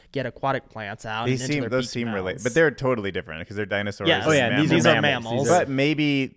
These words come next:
Speaker 2: oh, yeah,
Speaker 3: the
Speaker 2: you're right. Look at those
Speaker 3: Northrons.
Speaker 2: claws they
Speaker 1: Yeah, look at
Speaker 2: evolved,
Speaker 1: the
Speaker 2: yeah.
Speaker 1: claws they
Speaker 3: Yeah.
Speaker 1: got.
Speaker 2: So, but maybe they were in a similar environment and had evolutionary pressures similar?
Speaker 3: Yeah,
Speaker 1: Pretty,
Speaker 3: just
Speaker 1: pretty much.
Speaker 3: ripping down foliage and pulling things closer towards them.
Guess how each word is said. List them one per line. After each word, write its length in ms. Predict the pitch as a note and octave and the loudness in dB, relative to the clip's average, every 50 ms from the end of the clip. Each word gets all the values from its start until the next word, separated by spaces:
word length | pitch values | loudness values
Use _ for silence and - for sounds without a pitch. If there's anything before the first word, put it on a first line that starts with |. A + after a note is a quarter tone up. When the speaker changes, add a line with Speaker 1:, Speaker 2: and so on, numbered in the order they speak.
| _ - | _ -10
Speaker 2:
oh, 140 | C#3 D3+ E3+ | -8 -4 -4
yeah, 160 | F3 F#3+ G3 | -2 -2 0
Speaker 3:
the 80 | F3 B2+ | 2 2
Speaker 2:
you're 120 | C3 C3 | 4 4
right. 100 | B2+ A#2+ | 4 2
Look 100 | G#3 - | 0 0
at 140 | - A2 G#3+ | -2 0 0
those 180 | A3 D3+ - - | 0 -2 -4 -6
Speaker 3:
Northrons. 0 | |
Speaker 2:
claws 460 | - - - C3 D3 F3 G#3+ G3 - | -12 -14 -14 -12 -10 -10 -10 -10 -8
they 140 | - A2+ E3+ | -4 0 2
Speaker 1:
Yeah, 240 | G3 F#3 D3+ C3 | 4 4 4 2
look 180 | G#2 - D#3 F3+ | 2 0 0 -2
at 0 | |
Speaker 2:
evolved, 60 | F#3 | -2
Speaker 1:
the 100 | G3 B2+ | -2 0
Speaker 2:
yeah. 40 | C3 | 0
Speaker 1:
claws 180 | - A#3+ G#3 E3+ | 2 2 0 0
they 100 | D3 A#2+ | -2 -2
Speaker 3:
Yeah. 220 | C3+ F3 F#3 C#3 A#2 B2 | 0 2 2 2 2 0
Speaker 1:
got. 120 | - - - _ _ _ _ | -4 -8 -14 _ _ _ _
Speaker 2:
So, 280 | - D3+ D3+ D3 C#3 | 0 2 4 4 4
but 360 | A#2+ A2 B2+ C#3 C3+ - A#2 C3 | 2 2 0 0 0 -2 -4 -2
maybe 280 | C#3 C#3 D3 C#3 C#3+ | 0 0 0 0 0
they 120 | C3 C3 B2+ | 0 2 2
were 140 | B2+ B2 | 2 0
in 60 | A#2 A2+ | 0 -2
a 60 | G#2+ | -2
similar 440 | - - A#2+ A#2 A2+ A2 G#2+ G#2+ G#2 | -4 -6 -6 -4 -4 -2 -2 -2 -2
environment 720 | - - G#2+ G2+ F2+ F#2+ G2+ A#2 C#3+ D#3 F3 F#3 D3+ - | -4 -6 -8 -6 -4 -2 -2 -2 -2 -4 -4 -6 -8 -8
and 100 | A2+ A2+ | -6 -6
had 140 | A2 G#2+ - | -4 -4 -4
evolutionary 560 | G2+ G2 G#2 G#2 G#2+ A2 - - A#2 A2+ A2 | -4 -4 -4 -4 -4 -6 -6 -6 -6 -6 -6
pressures 540 | G#2 - A#2 A2+ - - B2+ C3+ C#3 B2 - | -4 -6 -6 -6 -6 -8 -8 -8 -8 -10 -12
similar? 580 | - - - A#2+ A2+ A#2+ C#3+ C#3 D3 D#3 D#3 - C4+ | -16 -14 -10 -8 -4 -2 -2 -2 -2 -4 -8 -8 -8
Speaker 3:
Yeah, 120 | C4 - B3 | -4 -2 -2
Speaker 1:
Pretty, 140 | D#4 D#4 C#4 | -2 -2 -4
Speaker 3:
just 100 | A#3+ - | -4 -4
Speaker 1:
pretty 160 | D4 D4+ C4 | -4 -2 0
much. 400 | A3+ G3+ D#3+ D#3 D#3+ C3 C3 D#3+ | 2 2 2 2 2 0 -2 -4
Speaker 3:
ripping 200 | F#3+ E3 D#3 E3 | -4 -2 -2 -2
down 200 | F3 F3 F3 D#3 | -2 -2 -2 -4
foliage 580 | - - E3 E3 E3+ E3+ E3+ E3+ E3+ D#3 B2+ | -6 -6 -4 -4 -2 -2 -2 -2 -4 -4 -4
and 140 | B2+ B2 A2+ | -6 -6 -6
pulling 300 | - - D3+ D3 D3 C3+ | -6 -6 -4 -2 -2 -2
things 260 | B2+ D3+ B2+ A#2+ - | -2 -4 -4 -4 -6
closer 420 | - - - C#3+ C3 B2+ - C#3 A2 | -10 -8 -6 -4 -4 -4 -4 -8 -8
towards 320 | - C3+ C3 B2+ B2+ A#2 | -6 -4 -4 -4 -4 -4
them. 220 | C3+ C3 C3 C3 | -6 -8 -8 -8